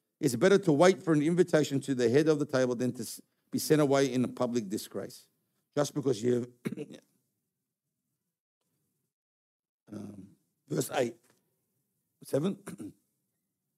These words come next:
You don't be in a hurry. Is it better to wait for the invitation of the,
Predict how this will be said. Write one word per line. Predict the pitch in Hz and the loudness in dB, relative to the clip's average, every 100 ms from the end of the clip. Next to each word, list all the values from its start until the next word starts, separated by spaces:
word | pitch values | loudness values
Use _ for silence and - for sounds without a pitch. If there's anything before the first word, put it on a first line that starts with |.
| _ _ _ | _ _ _
You | 147 139 | -2 2
don't | 190 214 | 4 6
be | 190 | 4
in | 156 | 4
a | |
hurry. | 143 196 190 | 6 6 6
Is | 185 - - 117 | 2 -4 -6 -4
it | 131 | 4
better | 202 196 | 6 6
to | 185 | 6
wait | 190 196 | 6 6
for | 156 | 4
the | 165 | 0
invitation | 185 175 165 160 160 | 0 2 2 0 -2
of | 139 | -2
the, | 131 | -6